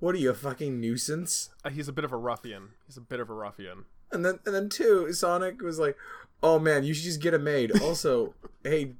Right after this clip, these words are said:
Speaker 1: did you try to, like, not have sex with me?" He's like, "I don't know, that wasn't me." He's like, "Hey, so what do you think about it, person I just found out, found, like, tied and gagged in a room?" It's like, Sonic, what the fuck?
Speaker 2: Well, I mean
Speaker 1: And two, and three,
Speaker 2: Mm.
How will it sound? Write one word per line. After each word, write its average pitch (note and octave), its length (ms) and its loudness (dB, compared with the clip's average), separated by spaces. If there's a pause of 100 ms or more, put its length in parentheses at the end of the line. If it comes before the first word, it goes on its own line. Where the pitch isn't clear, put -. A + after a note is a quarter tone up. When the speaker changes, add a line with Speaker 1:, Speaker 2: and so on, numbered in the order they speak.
Speaker 1:
did A#2 160 -8
you E3+ 140 -6
try G3 240 -2
to, D#3+ 180 0
like, B2+ 280 -2 (260)
not B2+ 280 0
have D3 180 -2
sex C#3 280 -4
with F3+ 120 -8
me?" F3 140 -10
He's E3+ 140 -10
like, C#3+ 140 -8 (300)
"I D#3 80 4
don't F3+ 160 4
know, C#3+ 100 2
that D3+ 140 2
wasn't D#3+ 300 0
me." F3+ 80 -2
He's C3+ 160 0
like, A#2 160 -6
"Hey, F3 180 0
so D3+ 140 2
what D3 80 6
do D#3 60 0
you D#3 60 0
think E3 220 -4
about B2+ 240 2
it, - 100 -2
person B2+ 360 -2
I A#2+ 80 0
just A#2 200 -6
found G#2+ 300 2
out, G#2+ 220 0 (140)
found, A2 440 -2
like, G2+ 240 -4
tied A2 320 2
and G2+ 140 -4
gagged G2+ 300 0
in G2+ 100 -4
a G2 60 -4
room?" G2+ 300 -6
It's B2 120 -14
like, A2+ 200 -6 (880)
Sonic, D#3+ 360 -8
what D#3 280 -4
the A#2 120 2
fuck? - 640 -6 (500)
Speaker 2:
Well, G#3+ 180 2
I F#3+ 120 2
mean G3 220 4
Speaker 1:
And E3+ 120 0
two, - 200 0 (120)
and D#3+ 140 -2
three, F#3 400 4 (1800)
Speaker 2:
Mm. B2 200 -10